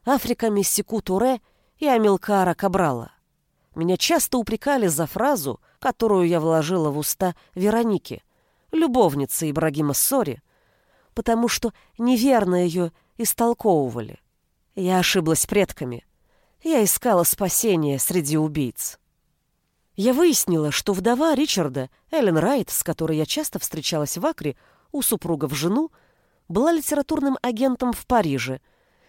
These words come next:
и совершила невозможное. Раздобыла её адрес.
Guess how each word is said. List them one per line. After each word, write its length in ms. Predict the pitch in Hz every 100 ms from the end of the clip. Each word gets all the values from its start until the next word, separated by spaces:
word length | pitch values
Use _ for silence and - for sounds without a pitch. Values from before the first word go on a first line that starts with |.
| -
и 80 |
совершила 540 | 262 226 214 - 226 196
невозможное. 840 | 196 208 202 170 120 123 113 139 _ _ _ _ -
Раздобыла 640 | 302 240 208 226 220 175
её 260 | 160 156 196
адрес. 520 | - 180 - - -